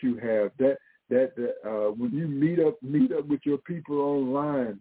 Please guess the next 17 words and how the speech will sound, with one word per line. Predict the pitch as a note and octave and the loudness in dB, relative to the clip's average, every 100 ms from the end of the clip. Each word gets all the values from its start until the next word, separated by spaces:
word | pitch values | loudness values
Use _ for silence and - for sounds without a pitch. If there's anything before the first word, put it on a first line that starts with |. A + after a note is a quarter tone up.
| - | -6
to | A2+ | -6
do | G#2 C3+ | 2 2
your | D3+ C#3 C3 | 4 0 0
online | C#3+ D3 C#3 C#3 C3+ B2+ B2+ | -2 0 2 0 0 -2 0
ministry, | C#3+ C3+ B2 - - _ _ - | 0 -2 -4 -10 -10 _ _ 0
that's | C#3 E3 | 0 0
important | C#3 D#3 - - E3+ D#3 A2 G2 _ - | -2 -4 -6 -2 0 2 -2 -12 _ -6
in | C3 C3 | -2 0
the | B2 - | -2 0
kingdom | D3+ C#3 C3+ | 0 0 -2
of | A#2+ | -2
God, | A#2+ C3 A#2+ - _ - | 2 2 2 -4 _ -8
because | B2 C#3 B2+ | -2 -2 0
it | D#3 C3+ | 2 4
is | B2+ - | 4 2
your | C3 G3 G3+ | 2 4 4
mission. | D#3 D#3+ F#3 - F#3+ | 0 0 0 -2 -18